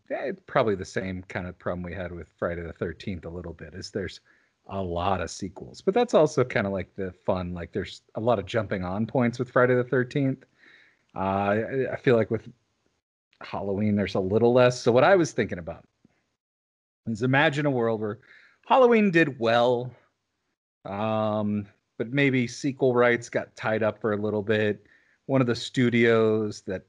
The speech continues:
had the rights are kind of fading, and they know they just needed to kick out a direct-to-video, like, "We gotta get something done with this banner."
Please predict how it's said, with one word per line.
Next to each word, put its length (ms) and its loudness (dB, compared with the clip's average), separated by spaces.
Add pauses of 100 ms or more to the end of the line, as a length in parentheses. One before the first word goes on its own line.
had 340 -6
the 100 -4
rights 540 -4
are 60 -4
kind 220 -4
of 100 -10
fading, 480 -4
and 100 -4
they 80 2
know 200 4
they 140 2
just 240 -6
needed 200 -6
to 60 -16 (140)
kick 180 -2
out 380 0
a 120 -10 (180)
direct-to-video, 1200 -4 (720)
like, 220 -8 (720)
"We 140 -6
gotta 200 0
get 200 -4
something 500 -2
done 280 2
with 140 -2
this 180 -2
banner." 600 0